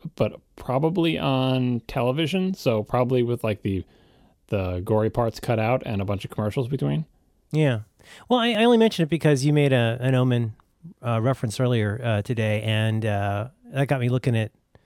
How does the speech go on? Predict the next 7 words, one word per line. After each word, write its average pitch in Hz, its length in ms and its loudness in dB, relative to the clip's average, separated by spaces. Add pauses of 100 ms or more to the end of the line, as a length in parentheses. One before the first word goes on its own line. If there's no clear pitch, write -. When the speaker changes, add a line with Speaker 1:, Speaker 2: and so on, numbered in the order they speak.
(420)
Speaker 2:
screenshots 113 520 -2
from 120 100 0
the 110 60 2
movie. 110 340 0
And 110 180 -2 (120)
I, 254 640 0 (960)
uh, 127 640 2